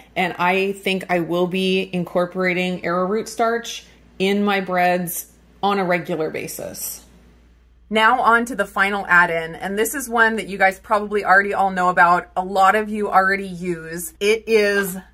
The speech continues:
xanthan gum, and I have not been a fan of xanthan gum thus far.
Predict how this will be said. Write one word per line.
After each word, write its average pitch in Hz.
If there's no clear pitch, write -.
xanthan 185
gum, 147
and 208
I 262
have 240
not 214
been 226
a 214
fan 190
of 180
xanthan 180
gum 170
thus 180
far. 156